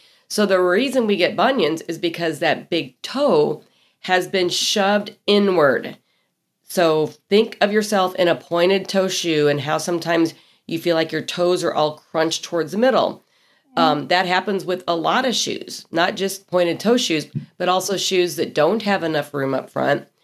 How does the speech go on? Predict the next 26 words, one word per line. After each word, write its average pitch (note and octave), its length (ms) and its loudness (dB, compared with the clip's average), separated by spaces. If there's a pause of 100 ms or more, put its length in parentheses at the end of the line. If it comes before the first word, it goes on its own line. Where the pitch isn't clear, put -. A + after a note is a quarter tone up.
(360)
or E3 720 4
if E3+ 160 -4
you're E3 100 0
wearing G3 420 4
pointed D3 280 0
toe C#3+ 140 -4
shoes C#3+ 280 -6
too D3+ 100 -8
much, C#3+ 220 -4
or D#4+ 300 6
if - 320 -6
you're C4 80 -4
wearing B3 240 2
the A#3 80 0
wrong F3+ 240 0
size - 320 -2
shoe. - 160 -4 (440)
So G#3+ 200 -2
the G3 100 0
bunion G#3+ 640 2 (160)
creates E3+ 500 0
a E3 80 -6
situation D#3 760 -2 (340)
where F3 160 4
those E3 240 0
bones D#3+ 720 0